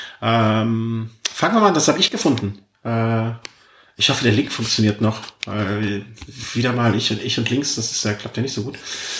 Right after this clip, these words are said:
Ähm, weiß nicht, ob du das mitbekommen hast, das war, ähm, von, ähm, den bekannten, also, nee, anders angefangen.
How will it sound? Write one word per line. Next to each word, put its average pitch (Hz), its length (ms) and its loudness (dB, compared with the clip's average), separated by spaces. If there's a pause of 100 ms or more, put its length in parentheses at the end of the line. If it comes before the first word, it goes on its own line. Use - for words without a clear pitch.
(200)
Ähm, 120 440 0
weiß 143 180 2
nicht, 185 80 4
ob 180 80 0
du 165 60 4
das 143 120 4
mitbekommen 196 440 2
hast, 196 240 4
das 120 200 2
war, 165 440 4 (360)
ähm, 127 680 -2 (260)
von, 120 640 0
ähm, 107 640 -4 (240)
den 117 300 -4
bekannten, 147 720 -6
also, 143 220 -2 (240)
nee, 135 120 2
anders 151 240 4
angefangen. 113 400 0